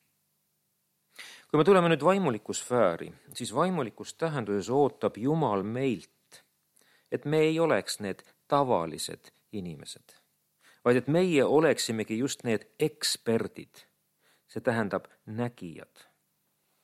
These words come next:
Mis rikub inimese vaimulikku nägemist? Selleks on patt, selleks on egoism.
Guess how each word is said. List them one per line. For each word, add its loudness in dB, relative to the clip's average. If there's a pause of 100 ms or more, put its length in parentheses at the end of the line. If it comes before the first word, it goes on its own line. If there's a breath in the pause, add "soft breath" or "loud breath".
(3250 soft breath)
Mis -4
rikub -2
inimese -2
vaimulikku -4
nägemist? -10 (2500)
Selleks -8
on -12
patt, -10 (1040 soft breath)
selleks -8
on -4 (220)
egoism. -10